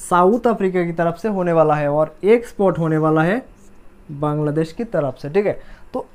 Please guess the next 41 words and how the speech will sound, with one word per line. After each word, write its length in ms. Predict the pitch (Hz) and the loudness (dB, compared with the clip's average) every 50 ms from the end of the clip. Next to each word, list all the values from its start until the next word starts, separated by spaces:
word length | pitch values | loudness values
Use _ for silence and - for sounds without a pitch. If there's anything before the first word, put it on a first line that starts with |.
| - 170 - - | -20 -20 -18 -18
साउथ 320 | - - 190 202 220 220 262 | -2 4 6 6 6 6 4
अफ्रीका 340 | 254 254 269 262 226 262 254 | 2 4 0 0 2 2 0
की 100 | 240 247 | 0 -2
तरफ 240 | 233 240 233 233 233 | 0 0 0 0 0
से 100 | - 240 | -4 -6
के 220 | - - 220 214 208 | -4 2 4 6 8
रवाडा 400 | 185 175 175 196 208 208 220 220 233 233 226 - - | 8 8 10 10 10 10 10 8 8 4 0 -6 -6
यहाँ 160 | 175 170 175 190 | -6 -4 -4 0
पे 120 | - 208 | 4 4
आपको 220 | 208 208 - 208 | 4 4 2 -2
देखने 260 | 196 185 170 - 190 190 | -2 -2 -4 -4 -4 -4
को 100 | 202 202 | -2 -2
मिलेगा, 400 | 202 202 202 202 190 202 202 196 | 0 2 2 4 4 4 4 4
के 300 | 196 - - - 208 208 | 2 -4 -4 0 0 0
महाराज 380 | 190 175 170 175 180 196 196 196 | 2 0 0 2 2 2 2 2
देखने 280 | 190 196 196 202 196 | 0 -4 -4 -4 -4
को 80 | 196 202 | -2 -2
मिलेगा, 300 | 202 196 196 190 202 202 | -2 0 0 2 2 2
एल 240 | 147 175 180 196 208 214 202 185 | 2 2 2 2 2 2 0 -2
नगड़ी 260 | 175 175 175 180 202 | -2 -2 0 0 0
मिलेगा 360 | 208 208 208 208 208 196 208 196 | 0 0 2 2 2 4 4 2
आपको 220 | 196 202 214 208 | 2 2 -2 0
दे-, 160 | 202 214 214 208 | 0 0 -2 -2
टी, 200 | - - 190 180 180 - - - - | -4 -6 -8 -8 -8 -12 -20 -12 -8
टी 120 | 185 190 180 | -8 -8 -6
शमसी 340 | - 165 147 143 - 190 | -6 -6 -8 -6 -4 -4
आपको 240 | 185 175 - - - | -4 -4 -4 -4 -2
देखने 240 | 160 156 143 147 143 | -2 -2 -2 -4 -8
को 80 | 143 139 | -8 -6
मिल 160 | 135 131 127 | -6 -6 -6
जाएगा, 280 | 127 127 127 131 127 127 - - - | -8 -8 -8 -8 -10 -12 -14 -8 -6
ठीक 120 | 269 269 | -4 -4
है। 140 | 208 - - - - - - - - - - - | -4 -6 -6 -12 -18 -20 -20 -20 -20 -20 -6 -4
तो 60 | 170 | -4
चार 400 | 160 - - - 185 190 208 233 | -4 -4 -2 4 6 6 6 6
में 140 | 247 254 247 | 6 4 2
से 120 | 240 254 247 | 2 2 -2
के 200 | 247 - 196 190 185 | -2 0 2 2 2
रवाडा 340 | 180 175 180 190 202 214 214 | 2 4 4 4 2 2 0
कन्फर्म 460 | 214 196 180 180 170 190 190 190 185 | -2 -2 -4 -2 -2 -2 -2 0 0
है 100 | 202 202 | -2 -2